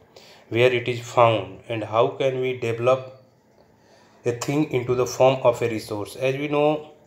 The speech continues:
source and resource are two things. Source,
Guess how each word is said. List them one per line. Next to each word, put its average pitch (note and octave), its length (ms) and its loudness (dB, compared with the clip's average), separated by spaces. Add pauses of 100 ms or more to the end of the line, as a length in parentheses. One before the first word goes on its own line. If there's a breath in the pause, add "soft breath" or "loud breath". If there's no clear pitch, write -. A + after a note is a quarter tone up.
(800 soft breath)
source - 480 4
and D3 160 0
resource C3+ 460 -2
are B2 280 2
two C3 200 -4
things. G#2 360 -6
Source, - 520 2